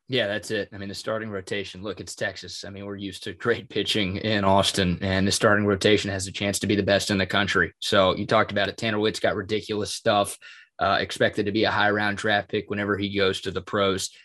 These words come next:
Stevens is the Saturday guy, was awesome all season long last year. And Pete Hansen, once again, the velocity, the stuff isn't, like, major league ready right now. Hopefully his stuff can get better, but that dude's crafty as hell. Like, you don't see that type of craftiness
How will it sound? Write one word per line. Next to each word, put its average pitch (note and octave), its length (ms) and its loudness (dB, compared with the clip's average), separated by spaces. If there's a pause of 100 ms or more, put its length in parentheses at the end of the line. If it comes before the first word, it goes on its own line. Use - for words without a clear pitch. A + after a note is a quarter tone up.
Stevens A2 460 0
is G2 100 -6
the - 100 -6
Saturday A2 440 4
guy, G#2+ 200 0
was G2 140 -4
awesome G2+ 420 -4 (180)
all A#2+ 120 4
season G#2 360 -4
long G#2 280 -2
last G2 320 -4
year. G2 340 -2 (380)
And F#2+ 260 -2
Pete A2+ 160 0
Hansen, A#2 460 -2
once G2+ 220 -10
again, A2+ 200 0
the G2 60 -6
velocity, A2+ 420 4
the A2 100 0
stuff - 360 6
isn't, D3 260 4
like, C#3+ 300 0 (360)
major D#3 320 2
league D3 240 2
ready C#3+ 300 2
right C#3 240 0
now. C#3 460 -4 (220)
Hopefully C#3+ 360 2
his B2 160 -2
stuff C#3+ 320 0
can C#3+ 140 -4
get C#3 180 -2
better, C3+ 260 -2
but A#2+ 140 -8
that B2 180 0
dude's A#2+ 220 -8
crafty B2+ 440 -2
as A2 120 -6
hell. A#2 140 -2
Like, G#2 180 -8
you A2+ 80 -6
don't B2 220 -8
see C3 240 -8
that A#2 220 -6
type A#2 220 -4
of G2 120 -16
craftiness A2+ 840 -6